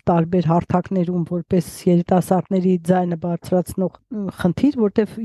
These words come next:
երիտասարդները միշտ է-, պետք է մտածեն, որ պետք է պաշտպանեն նաև իրենց շահերը ապագայի համար, որպեսզի իրանք ունենան նույն, ը, ստարտային պայմանները կենսական իրենց գործունեությունը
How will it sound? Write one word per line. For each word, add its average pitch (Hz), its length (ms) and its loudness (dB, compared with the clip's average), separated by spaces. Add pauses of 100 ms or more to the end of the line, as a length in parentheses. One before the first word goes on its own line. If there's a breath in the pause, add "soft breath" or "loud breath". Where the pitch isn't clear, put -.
երիտասարդները 208 840 2
միշտ 202 260 -2
է-, - 40 -2 (200)
պետք 208 220 0
է 208 80 0
մտածեն, 214 800 0
որ 190 100 -2 (120)
պետք - 240 0
է 220 80 2 (160)
պաշտպանեն 202 560 0
նաև 202 260 0
իրենց 185 220 -6
շահերը 180 500 4 (220)
ապագայի 185 580 2 (880)
համար, 208 340 2
որպեսզի 185 400 0
իրանք 185 320 0
ունենան 180 400 2
նույն, 220 240 4
ը, - 560 -10
ստարտային 190 640 0
պայմանները 175 560 2 (400)
կենսական 165 580 0 (320)
իրենց 175 460 -2 (260)
գործունեությունը 170 640 0